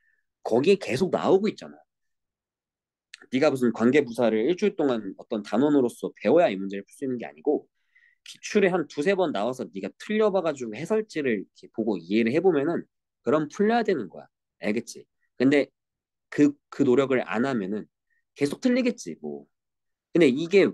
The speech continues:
왜 계속 나올까, 얘들아? 내가 이 잔소리 지금 여러 번 들어보시죠? 관계부사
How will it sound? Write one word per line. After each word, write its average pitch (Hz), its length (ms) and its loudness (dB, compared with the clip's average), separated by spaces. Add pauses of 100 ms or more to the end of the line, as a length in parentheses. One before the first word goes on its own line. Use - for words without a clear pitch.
왜 190 280 6
계속 - 280 -12
나올까, 92 440 -8
얘들아? 104 340 -8 (760)
내가 131 300 4 (300)
이 131 100 -8
잔소리 214 460 2
지금 113 260 -8
여러 131 200 0
번 180 140 -2
들어보시죠? 92 520 -10
관계부사 160 500 -2